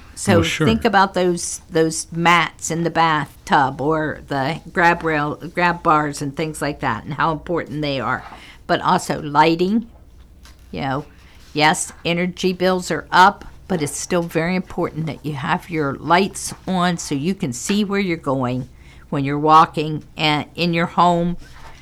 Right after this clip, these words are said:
Speaker 1: You have to take out those risk factors, uh, the throw rugs, the extension cords that are across the floor, and then we have to worry about our dear, uh, four-legged friends, because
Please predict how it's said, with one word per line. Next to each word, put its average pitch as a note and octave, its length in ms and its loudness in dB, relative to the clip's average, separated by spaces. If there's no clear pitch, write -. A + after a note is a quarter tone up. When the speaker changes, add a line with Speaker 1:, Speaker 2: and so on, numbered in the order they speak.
Speaker 1:
You C#3 80 -4
have C#3 220 0
to E3+ 100 -4
take E3+ 240 0
out F3 120 0
those F3 300 -2
risk F3 380 -4
factors, B2+ 680 -4
uh, C3+ 640 -4
the F3 100 -8
throw F3+ 340 0
rugs, E3 640 0
the D3+ 720 4
extension F#3+ 540 -2
cords F3 520 -2
that D#3 120 -4
are D3+ 120 0
across E3 460 2
the E3+ 100 -6
floor, D3+ 580 0
and E3+ 140 -2
then E3 140 0
we E3+ 120 0
have E3 240 -2
to F#3 100 -8
worry F3 300 0
about D3 380 0
our D3 120 -2
dear, D#3 260 -4
uh, C3+ 300 2
four-legged F3 540 2
friends, - 540 -2
because D#3 520 0